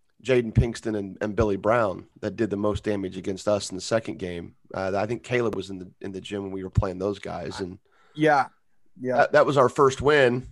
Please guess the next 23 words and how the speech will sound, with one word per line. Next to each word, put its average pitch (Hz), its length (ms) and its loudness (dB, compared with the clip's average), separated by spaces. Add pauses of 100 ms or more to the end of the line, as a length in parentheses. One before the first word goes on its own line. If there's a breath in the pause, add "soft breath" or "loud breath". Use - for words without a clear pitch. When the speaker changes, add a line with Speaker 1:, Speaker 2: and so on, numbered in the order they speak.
Speaker 1:
which 123 220 2
was 123 140 2
good, 135 420 6
but 120 320 4
Pinkston 143 400 2
played 127 180 6
really 120 220 6
well 117 220 6
backing 113 420 2
up - 120 -2
what 87 120 -4
J 110 240 2
D 110 160 2
had 101 140 -2
said. 107 360 2 (640 soft breath)
And 117 140 2
then 113 140 4
Billy 131 240 8
Brown 120 440 6
was 98 220 0
there 107 300 4
in, 104 120 0
in, 104 380 -2